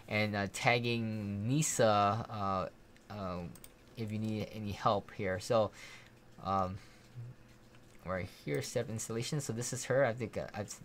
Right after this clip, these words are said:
tagged her here, and all you do is do an at sign and just type Nisa. She's my assistant, and she'll be able to, uh, you know, get with you and, um, you know, work on it with you. And she can do a Teams, Teams, uh, viewer or screen share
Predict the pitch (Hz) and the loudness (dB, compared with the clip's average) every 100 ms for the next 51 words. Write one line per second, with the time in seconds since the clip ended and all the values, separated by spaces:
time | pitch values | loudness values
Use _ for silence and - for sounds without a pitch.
0 | - 98 107 104 120 123 - 110 110 113 | -6 -4 -4 -2 0 -2 -4 -4 -2 -2
1 | 107 117 104 104 98 - 135 123 139 - | -2 -2 -2 -2 -4 0 4 4 2 -2
2 | - - - - - - 214 202 - - | -10 -12 -10 -8 -6 -4 -2 -4 -2 2
3 | 107 - - 98 117 117 156 151 - 117 | 2 2 -8 -4 -2 0 2 2 0 -6
4 | 113 101 95 - 156 - 196 190 131 104 | -2 -2 -2 -2 -4 -4 -6 -6 -8 -6
5 | - 107 110 107 - 101 95 - - - | -4 -2 0 -2 -2 -2 -2 -4 -14 -16
6 | - - - 95 87 - - - 107 98 | -18 -12 -2 0 0 -4 -20 -10 -6 -4
7 | 110 117 151 165 165 160 - 101 98 95 | 0 2 2 2 0 0 0 -2 -2 -2
8 | 87 92 85 - - - 107 78 85 110 | -4 -6 -8 -8 -12 -12 -8 -8 -6 -4
9 | 113 - - 107 104 107 110 - 113 127 | -4 -6 -6 -2 -2 -4 -8 -6 -6 0
10 | 143 139 139 110 101 98 95 - 113 107 | 0 2 0 0 -2 -4 -6 -6 -4 -2
11 | 101 - 135 135 127 - 104 - - 127 | -4 -2 -2 -2 -4 -8 -16 -14 -10 -6
12 | 131 131 - - - - - 110 101 110 | -4 -4 -6 -12 -20 -20 -8 -6 -2 2
13 | 135 143 147 135 101 98 101 - 131 131 | 4 4 4 2 -2 -2 -4 -4 -2 6
14 | 143 143 | 6 6